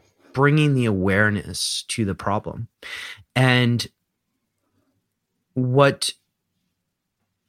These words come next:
I, I found interesting about this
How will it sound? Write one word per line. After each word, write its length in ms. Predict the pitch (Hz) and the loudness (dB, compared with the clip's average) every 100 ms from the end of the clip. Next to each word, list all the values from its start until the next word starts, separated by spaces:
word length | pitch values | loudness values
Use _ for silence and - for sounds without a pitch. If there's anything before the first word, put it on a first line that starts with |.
| _ | _
I, 240 | 131 - 123 | -2 2 0
I 20 | |
found 640 | - 156 220 226 143 110 - _ _ _ | 0 0 4 4 4 0 -4 _ _ _
interesting 600 | 135 151 - 147 - 120 113 | 2 2 2 0 0 0 0
about 520 | 98 101 123 139 104 | -2 2 4 4 0
this 400 | 101 95 85 - | -2 -2 -2 -8